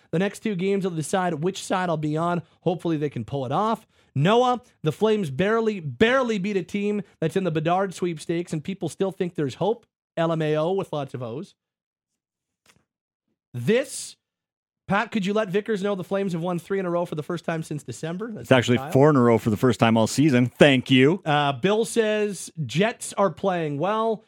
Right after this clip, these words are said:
Speaker 1: We could see the Kraken implode." That comes from Bill. Again, you're hoping for a collapse of epic proportions from Seattle if you're really gonna put them into the conversation.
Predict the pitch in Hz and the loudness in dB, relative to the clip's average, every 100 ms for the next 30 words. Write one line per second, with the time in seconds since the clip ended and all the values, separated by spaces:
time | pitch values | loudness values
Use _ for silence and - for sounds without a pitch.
0 | _ 165 165 147 165 139 120 208 262 208 | _ -6 -4 -4 -4 -6 -4 -4 -2 -2
1 | 165 135 147 160 170 143 - 143 127 117 | -4 -4 -4 -6 -6 -8 -8 -10 -8 -10
2 | 104 151 180 123 123 147 98 95 _ 127 | -8 -6 -6 -6 -6 -6 -6 -12 _ -16
3 | 131 139 131 170 185 170 135 - 147 135 | -8 -6 -2 -2 -2 -4 -4 -2 0 0
4 | 120 _ _ - 139 120 - 147 139 147 | -2 _ _ -4 -2 -2 -2 0 2 0
5 | 139 - 120 - 147 - 135 - 120 - | 0 -4 -6 -4 -4 -2 -4 -4 -10 -4
6 | 131 120 - 110 107 104 - _ _ - | -4 -2 -4 -4 -4 -6 -10 _ _ -6
7 | 131 123 107 127 120 117 113 110 131 120 | -4 -6 -6 -4 -2 -2 -2 -4 -6 -8
8 | 123 156 139 127 123 - 123 123 117 113 | -2 -2 -2 -4 -6 -8 -12 -10 -10 -8
9 | 104 101 117 107 98 - 135 131 - 131 | -10 -12 -10 -10 -12 -14 -12 -10 -10 -14